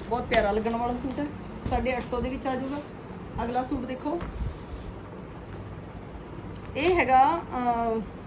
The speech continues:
ਸੂਟ ਆਪਣਾ ਕਾਹਦੇ 'ਚ, ਕੀ ਕਹਿੰਦੇ ਹੁੰਦੇ ਆ, ਕੋਟੇ ਦੀ।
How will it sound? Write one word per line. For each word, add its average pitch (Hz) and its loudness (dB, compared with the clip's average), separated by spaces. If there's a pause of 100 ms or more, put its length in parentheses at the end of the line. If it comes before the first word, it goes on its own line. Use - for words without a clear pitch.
ਸੂਟ 247 -2
ਆਪਣਾ 233 2 (2000)
ਕਾਹਦੇ 233 2
'ਚ, 254 -6 (760)
ਕੀ 226 -2
ਕਹਿੰਦੇ 233 0
ਹੁੰਦੇ 226 -2
ਆ, 220 -2 (640)
ਕੋਟੇ 262 2
ਦੀ। 180 0